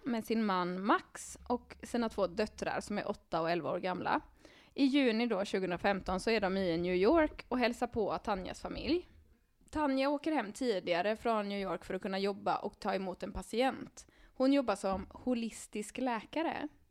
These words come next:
vilket ju är en rätt så okonventionell grej. Holism är typ ett, eh, filosofiskt perspektiv som handlar om att man anser att helheten är större än summan av delarna.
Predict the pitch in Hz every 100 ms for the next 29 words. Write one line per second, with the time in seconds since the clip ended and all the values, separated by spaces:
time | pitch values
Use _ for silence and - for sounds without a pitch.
0 | _ - 220 233 208 208 190 185 185 185
1 | 185 - 185 190 - 180 180 180 185 185
2 | - 190 254 - - - _ - 277 302
3 | 285 - 233 175 175 - - 139 - 196
4 | - - 185 180 202 190 185 180 170 196
5 | - 190 - 202 - - - - 233 226
6 | 190 180 180 - 180 180 - - 190 -
7 | 180 175 - _ 202 - - 226 180 185
8 | 175 - 190 180 180 - 196 185 - 196
9 | - 214 202 175 170 175 214 226 190 269